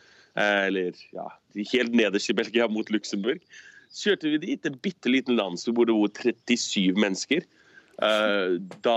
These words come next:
var vi på det bryggeriet, ble vekket av grunnleggeren av det bryggeriet tidlig på morgenen, eh, og ble vist rundt hele dagen, og igjen fikk enda mer til å ha i bilen. Og så møtte vi to par da,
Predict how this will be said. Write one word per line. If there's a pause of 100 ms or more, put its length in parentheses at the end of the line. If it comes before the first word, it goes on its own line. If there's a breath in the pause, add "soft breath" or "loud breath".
(100)
var
vi
på
det
bryggeriet,
ble
vekket
av
grunnleggeren
av
det
bryggeriet
tidlig
på
morgenen,
eh,
og
ble
vist
rundt
hele
dagen,
og
igjen
fikk
enda
mer
til
å
ha
i
bilen.
Og
så
møtte
vi (100)
to (100)
par
da,